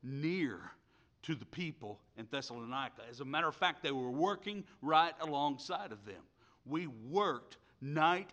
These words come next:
and day that we might not be a burden to any of you. You see, earlier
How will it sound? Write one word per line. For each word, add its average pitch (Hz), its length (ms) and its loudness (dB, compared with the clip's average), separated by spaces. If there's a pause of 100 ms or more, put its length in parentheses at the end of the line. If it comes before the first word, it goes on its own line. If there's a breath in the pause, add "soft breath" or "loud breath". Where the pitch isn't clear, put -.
(100)
and 127 280 -4
day 104 460 -2 (300 soft breath)
that 131 140 -4
we 156 180 -2
might 151 360 -2 (100)
not 131 300 -2
be 127 120 -2
a 110 60 -4
burden 107 680 -6
to 123 180 -8 (100)
any 110 240 -10
of - 140 -20
you. 95 60 -20 (3000)
You 120 80 -12
see, 143 240 -4 (200)
earlier 135 560 0